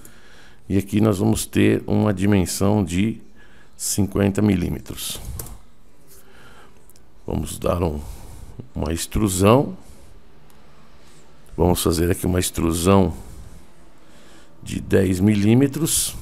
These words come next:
Então, feito aí o nosso,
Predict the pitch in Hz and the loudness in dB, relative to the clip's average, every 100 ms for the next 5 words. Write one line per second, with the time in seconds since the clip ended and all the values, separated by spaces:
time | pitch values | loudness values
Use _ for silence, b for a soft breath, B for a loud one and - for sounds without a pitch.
0 | - - - - - - - - - - | -14 -16 -16 -18 -18 -18 -16 -18 -18 -18
1 | - - - - - B B B B B | -18 -18 -16 -16 -16 B B B B B
2 | B B B - 80 - 101 98 98 90 | B B B -4 -4 2 6 6 6 4
3 | 90 90 92 - 82 | 4 4 2 2 0